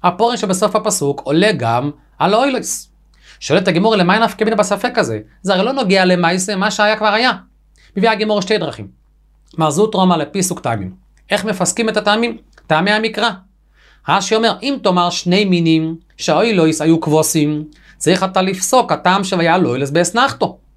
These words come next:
כמו שאנו קוראים אותו, מעשה אצלנו זה אסנחתו. ויעלו אוילוס.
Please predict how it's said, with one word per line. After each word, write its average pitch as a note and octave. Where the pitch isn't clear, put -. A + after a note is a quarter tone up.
כמו D3+
שאנו G3+
קוראים G3+
אותו, D3+
מעשה C3
אצלנו D3
זה D#3
אסנחתו. E3+
ויעלו B2+
אוילוס. -